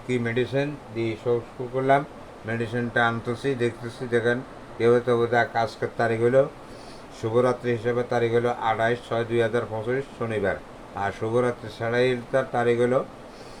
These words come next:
সাতাশ ছয় দুই হাজার পঁচিশ শুক্রবার। তবে শুভরাত্রি ধরলাম।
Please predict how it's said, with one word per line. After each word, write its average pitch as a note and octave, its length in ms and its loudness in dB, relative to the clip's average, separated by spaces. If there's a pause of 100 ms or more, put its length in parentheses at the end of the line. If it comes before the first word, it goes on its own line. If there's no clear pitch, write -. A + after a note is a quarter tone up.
(460)
সাতাশ B2 420 0 (100)
ছয় B2+ 220 2
দুই A#2+ 160 6
হাজার A#2+ 280 2
পঁচিশ B2 400 -2 (840)
শুক্রবার। G#2+ 480 0 (100)
তবে A2+ 160 0 (140)
শুভরাত্রি B2 540 0 (180)
ধরলাম। C3 300 6